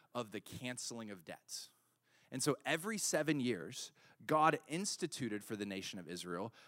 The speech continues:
that every single person that went into poverty, that had to sell their land,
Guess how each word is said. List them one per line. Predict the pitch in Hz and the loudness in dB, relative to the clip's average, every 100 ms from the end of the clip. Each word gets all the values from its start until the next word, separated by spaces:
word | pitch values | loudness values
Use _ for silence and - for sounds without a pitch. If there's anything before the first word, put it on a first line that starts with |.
| - 110 | -4 2
that | 139 120 - _ | 2 0 -8 _
every | 147 165 202 202 | 0 0 0 0
single | - 175 143 | 0 2 0
person | - 156 147 143 127 | 0 -2 0 0 0
that | 107 104 | -2 -2
went | 107 139 | -4 -2
into | 139 127 | -2 -4
poverty, | - - 123 107 82 87 - - - | -6 0 0 0 -6 -8 -12 -20 -4
that | 131 | -2
had | 131 139 | 0 0
to | - 123 | -2 -4
sell | - - 151 147 156 | -2 0 4 4 4
their | 143 127 | 2 2
land, | 110 113 107 85 | 2 0 -4 -6